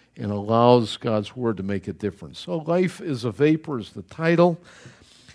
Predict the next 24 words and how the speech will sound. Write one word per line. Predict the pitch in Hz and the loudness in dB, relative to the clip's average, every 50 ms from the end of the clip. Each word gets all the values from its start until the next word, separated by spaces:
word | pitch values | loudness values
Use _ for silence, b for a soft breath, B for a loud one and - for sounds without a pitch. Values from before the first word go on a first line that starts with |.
| B B _ | B B _
It | - 104 - | -10 -8 -8
stands | - - - 175 165 170 170 143 - 151 | -8 -6 -2 0 2 2 2 0 2 2
out | 143 131 123 117 - | 2 2 2 0 -4
clearly, | - - 175 175 175 175 160 160 156 147 143 143 147 143 | -6 0 4 4 6 6 6 6 6 6 6 4 2 -2
and | 131 110 113 | -6 -6 -4
I | 113 | -2
was | 110 110 107 - | -2 -4 -4 -4
reminded | 135 117 110 123 135 143 151 156 147 147 131 | -4 -4 -2 0 0 2 0 2 2 2 2
as | 113 104 90 104 | 0 -2 -4 -4
I | 107 104 | -4 -4
studied | 98 - - - 147 135 139 135 127 117 | -4 -6 -8 -6 -4 -2 -2 -2 -2 -2
it | 113 98 | -4 -6
again | 107 101 - 120 117 113 | -8 -6 -4 -4 -2 -2
this | 110 98 92 - - - | -4 -4 -6 -8 -12 -10
week | 127 131 131 127 127 123 127 - - b b b b b b b b - | -4 -2 0 2 2 0 -2 -6 -16 b b b b b b b b -2
that, | 123 120 120 113 - - _ _ _ _ _ _ _ _ _ _ _ | 0 2 2 0 -2 -8 _ _ _ _ _ _ _ _ _ _ _
imagine | - 139 123 123 131 151 175 196 175 180 185 180 | -6 -6 -4 -2 0 2 2 2 2 0 -2 -2
that, | 185 190 190 196 - | 0 2 2 0 0
I | 143 131 | -2 -2
was | 131 123 117 - | -2 -2 -4 -8
studying | - - 175 180 175 185 185 180 180 175 180 190 156 147 131 | -8 -4 -2 -2 0 0 0 -2 -2 -6 -8 -10 -10 -12 -8
this | 127 143 135 135 | -6 -6 -4 -4
psalm | - - - 156 160 165 170 175 180 180 175 170 175 - _ _ | -6 -8 -6 -6 -4 -2 0 0 -2 -2 -4 -8 -10 -14 _ _
on | 135 120 120 117 117 110 110 110 | -10 -8 -6 -4 -4 -4 -6 -8